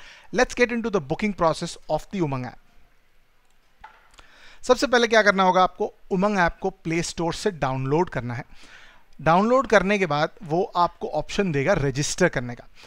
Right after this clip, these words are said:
जहाँ पे आपको रजिस्ट्रेशन के लिए अपना मोबाइल नंबर देना है। ये मोबाइल नंबर आपका कोविन का रजिस्टर्ड मोबाइल नंबर नहीं हो तो भी चलेगा, because इसे हम सिर्फ उमंग ऐप में डाउनलोड करने के लिए इस्तेमाल कर रहे हैं।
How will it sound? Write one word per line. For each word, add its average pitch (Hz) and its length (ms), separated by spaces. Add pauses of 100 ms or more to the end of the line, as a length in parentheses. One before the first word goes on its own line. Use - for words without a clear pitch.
(220)
जहाँ 170 200
पे 214 120
आपको 202 260
रजिस्ट्रेशन 160 580
के 190 100
लिए 202 80
अपना 170 220
मोबाइल 143 360
नंबर 131 220
देना 120 180
है। 151 100 (420)
ये 214 180
मोबाइल 214 360
नंबर 208 260
आपका 196 360
कोविन 180 500
का 190 100
रजिस्टर्ड 165 480
मोबाइल 156 340
नंबर 156 300
नहीं 143 280
हो 175 140
तो 160 220
भी 143 120
चलेगा, 135 360 (380)
because 180 220
इसे 185 200
हम 175 240
सिर्फ 208 200 (120)
उमंग 180 300
ऐप 147 260
में 190 120 (100)
डाउनलोड 143 480 (380)
करने 147 240
के 160 100
लिए 233 120
इस्तेमाल 131 400
कर 127 160
रहे - 100
हैं। - 60